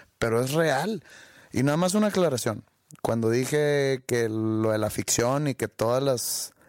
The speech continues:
personajes bíblicos que digo que no me digan que existieron, esas historias en la Biblia están como parábolas, están como cuentos que tienen una moraleja, una enseñanza.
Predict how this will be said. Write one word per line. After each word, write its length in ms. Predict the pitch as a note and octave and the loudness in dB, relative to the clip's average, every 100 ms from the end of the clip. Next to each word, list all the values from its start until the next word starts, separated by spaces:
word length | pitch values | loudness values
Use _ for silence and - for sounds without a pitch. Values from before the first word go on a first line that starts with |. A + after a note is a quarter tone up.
| _ _ | _ _
personajes 600 | A#2+ G#2+ A2+ A2 C3+ B2+ | -4 -2 -2 0 -2 -2
bíblicos 600 | B2+ B2 C3+ - C#3 - | -2 0 -2 -2 -4 -2
que 100 | A#2 | -2
digo 200 | A#2 B2 | 0 0
que 120 | A#2 | -2
no 100 | A2+ | 0
me 140 | A#2 C3 | 2 2
digan 260 | B2+ C3 | 0 -2
que 120 | B2+ | -4
existieron, 380 | A#2+ A2+ - A2+ - - - - - _ _ _ | -4 -4 -4 -4 -4 -16 -16 -20 -20 _ _ _
esas 280 | C3+ B2+ F#3 | -2 0 0
historias 360 | F3 - D#3 F3+ | 0 0 0 0
en 120 | E3 | 0
la 80 | B2 | 0
Biblia 240 | A#2+ D3+ | 0 0
están 240 | D3 C3+ | -2 -2
como 160 | C3+ D#3 | 0 -2
parábolas, 760 | - A#2 C3 A2 - - - _ _ _ | -2 -2 0 -2 -4 -10 -12 _ _ _
están 200 | _ A2+ | _ -4
como 400 | - D3+ D3 A2+ _ _ _ _ _ _ | 0 0 0 -2 _ _ _ _ _ _
cuentos 500 | C#3 C3 C3+ D#3+ - | 0 0 -2 -4 -2
que 120 | C#3 | -2
tienen 220 | - C3 | 0 0
una 120 | C#3+ | 0
moraleja, 440 | D3+ C3 A2+ A2+ B2+ | 0 2 0 0 0
una 120 | C3+ | 0
enseñanza. 580 | B2+ A2 G#2 G2 - | 0 0 0 -2 -4